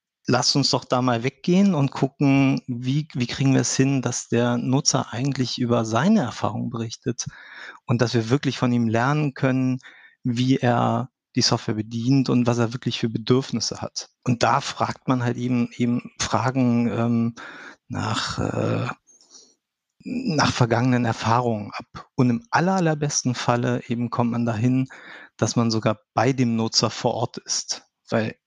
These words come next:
äh, im, im besten Falle würde man halt sagen, "Ja, zeigen Sie uns doch mal, wie Sie das gerade bedienen" und darüber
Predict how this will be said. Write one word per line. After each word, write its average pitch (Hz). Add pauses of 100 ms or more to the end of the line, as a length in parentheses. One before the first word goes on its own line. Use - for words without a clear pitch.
(340)
äh, -
im, 120
im 135
besten 120
Falle 131
würde 131
man 120
halt 117
sagen, 117
"Ja, 113 (420)
zeigen 135
Sie 117
uns 117
doch 110
mal, 110 (440)
wie 131
Sie 117
das 107
gerade 107
bedienen" 120
und 117
darüber 127